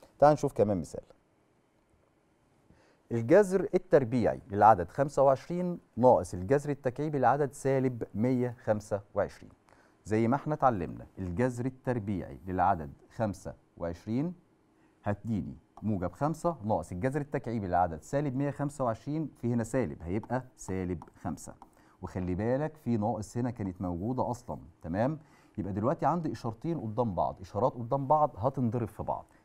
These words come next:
هيبقى سالب في سالب هيديني إشارة موجبة، واتحولت دلوقتي إلى عملية جمع، هيبقى خمسة زائد خمسة هيساوي عشرة.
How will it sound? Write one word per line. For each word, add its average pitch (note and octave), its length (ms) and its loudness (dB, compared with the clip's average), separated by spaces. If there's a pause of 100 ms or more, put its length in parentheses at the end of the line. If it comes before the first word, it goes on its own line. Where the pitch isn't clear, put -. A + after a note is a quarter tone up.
هيبقى F#2 260 -6
سالب A#2 520 -2
في - 140 -12
سالب F2+ 440 -4
هيديني E2+ 420 -6
إشارة F#2 520 -2
موجبة، G#2 440 -2 (400)
واتحولت G#2 640 -2
دلوقتي A#2+ 500 -2
إلى G2+ 80 0
عملية G2+ 360 -2
جمع، C#2 340 -12 (120)
هيبقى F2 280 -8
خمسة F2 540 -4
زائد E2+ 320 -6
خمسة D#2+ 360 -6
هيساوي F2 600 -4 (320)
عشرة. - 340 -8